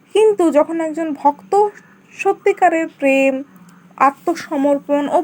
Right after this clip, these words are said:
ভক্তির মাধ্যমে ভগবানকে না ডাকে, তখন কিন্তু ভগবান তার মহিমা দিয়ে আমাদের কাছে আসেন না। এটা কিন্তু আমাদের স্বীকার করতেই হয়।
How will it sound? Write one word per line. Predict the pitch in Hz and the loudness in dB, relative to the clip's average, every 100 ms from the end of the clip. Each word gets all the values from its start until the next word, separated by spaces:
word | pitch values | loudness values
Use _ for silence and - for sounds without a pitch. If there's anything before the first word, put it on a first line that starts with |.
| - | -2
ভক্তির | 311 311 - 415 427 | -6 -6 0 2 2
মাধ্যমে | 339 240 - 190 185 294 - - - | -2 -2 -6 -8 -6 -8 -12 -14 -12
ভগবানকে | 220 240 240 277 330 370 381 392 403 | -6 0 2 4 4 4 2 -4 -6
না | 311 240 220 | -2 0 0
ডাকে, | 190 180 - 285 - _ _ _ _ - | -2 -4 -2 -4 -4 _ _ _ _ 2
তখন | 262 262 403 | 2 0 -4
কিন্তু | 392 403 370 | -4 -4 -6
ভগবান | - 214 208 208 185 226 - - - | -10 -10 -4 0 -2 -4 -16 -18 -6
তার | 285 | -4
মহিমা | 254 247 226 339 240 - - - - - | -2 -4 -2 -2 -2 -6 -14 -20 -14 -6
দিয়ে | 233 285 | 0 2
আমাদের | 220 208 202 226 | 2 0 -2 -2
কাছে | 208 208 - 226 | -2 -10 -8 -6
আসেন | 196 185 - 196 | -6 -8 -8 -6
না। | 180 170 - - _ - - - - - - | -6 -8 -12 -20 _ -20 -20 -20 -20 -20 -4
এটা | 330 392 | 0 0
কিন্তু | 415 403 381 | -2 -6 -6
আমাদের | 370 349 285 | -6 -4 -6
স্বীকার | 294 - 320 392 370 | -6 -10 -2 2 2
করতেই | - 254 - 220 | 0 -2 0 0
হয়। | 208 185 | 0 -10